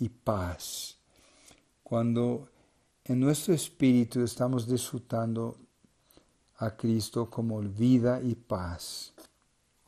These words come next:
realmente este es un sabor anticipado de la Nueva Jerusalén,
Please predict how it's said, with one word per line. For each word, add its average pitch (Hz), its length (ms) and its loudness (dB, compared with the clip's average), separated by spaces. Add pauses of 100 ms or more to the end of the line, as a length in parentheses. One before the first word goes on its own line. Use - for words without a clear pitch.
(960)
realmente 107 720 0
este 113 220 -2
es - 160 -6
un 113 280 -6
sabor 104 580 -4
anticipado 101 1120 -8 (720)
de 107 160 -2
la 98 140 -2
Nueva 110 460 0
Jerusalén, 101 800 -6